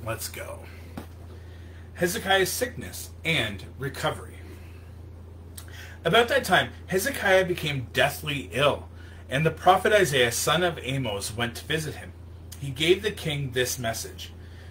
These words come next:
"This is what the Lord, Lord says. Set your affairs in order, for you are going to die. You will not recover from this illness."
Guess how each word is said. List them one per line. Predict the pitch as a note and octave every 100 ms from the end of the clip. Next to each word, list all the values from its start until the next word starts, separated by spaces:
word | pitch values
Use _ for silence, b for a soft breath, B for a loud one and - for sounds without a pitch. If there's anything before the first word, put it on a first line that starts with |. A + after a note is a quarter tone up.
| B
"This | D3 -
is | D#3
what | E3+
the | D#3+
Lord, | C#3+ D3 C#3 A#2+ - -
Lord | B2 C#3 D3 C#3 B2+
says. | - - C#3 G2+ - - - - - - -
Set | - E3 E3+
your | F3+ F#3+
affairs | F3+ C#3+ C#3+
in | C#3+
order, | A2+ G2+ G2 - B B B -
for | -
you | B2 A#2+ F3 F3 - - - - -
are | A#2+
going | B2 A#2+
to | A2+
die. | - A2 G#2 - - - - - - - - - B B B B
You | - B2+ F3
will | D#3+ D3+
not | D3 D3 D#3
recover | - F3+ C#3+ F#2+ -
from | - A2+
this | G#2 F#2+
illness." | F#2 A#2 - - - -